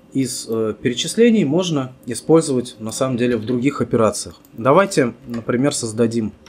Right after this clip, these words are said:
какую-нибудь переменную типа А и сложим значение, э, H один, которое равно шестьдесят, и М один, которое равно единичке.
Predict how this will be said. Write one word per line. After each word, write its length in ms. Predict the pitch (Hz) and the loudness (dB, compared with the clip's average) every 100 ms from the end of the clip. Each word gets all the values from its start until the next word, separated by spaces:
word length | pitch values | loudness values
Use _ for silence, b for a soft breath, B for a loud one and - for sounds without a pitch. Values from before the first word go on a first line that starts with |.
| - - - | -20 -20 -14
какую-нибудь 520 | - 107 113 104 98 - | -12 -8 -6 -6 -6 -2
переменную 540 | 160 170 208 214 185 | 2 4 4 4 2
типа 300 | 160 147 139 - | -2 -4 -6 0
А 280 | 135 123 - _ 160 | 0 0 -4 _ -8
и 220 | 185 175 147 - _ _ | -2 -2 -4 -12 _ _
сложим 640 | - 139 143 143 131 104 - - - _ | -8 4 6 6 2 -2 -10 -20 -20 _
значение, 800 | 113 117 123 123 123 107 104 98 98 - | -10 -6 -4 -2 -2 -2 -4 -8 -14 -12
э, 280 | 107 104 101 _ _ _ _ | -10 -8 -12 _ _ _ _
H 220 | 120 - | -4 2
один, 280 | 160 185 247 | 2 4 2
которое 380 | 240 190 180 160 | 0 0 2 2
равно 240 | 151 151 | 2 -2
шестьдесят, 480 | 139 - - 135 - - | -4 -2 0 0 -2 -8
и 260 | 190 180 120 - | -2 -2 -2 0
М 200 | 143 131 | 2 2
один, 280 | 117 151 165 | 2 0 -2
которое 520 | 113 113 120 123 104 - | -4 0 0 0 -2 -12
равно 380 | 113 113 113 117 | -8 -4 -2 -2
единичке. 540 | 110 117 117 - - | -2 0 0 -2 -10